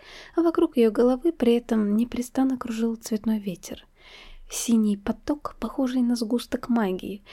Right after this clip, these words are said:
постоянно находящийся в движении. Но я уже видела такие потоки раньше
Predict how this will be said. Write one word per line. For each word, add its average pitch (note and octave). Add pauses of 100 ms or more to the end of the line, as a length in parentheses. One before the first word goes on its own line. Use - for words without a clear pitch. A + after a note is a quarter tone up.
(200)
постоянно B3
находящийся G#3
в F#3
движении. G3+ (220)
Но C#4
я C4
уже B3
видела B3+
такие G3+
потоки G#3+
раньше G3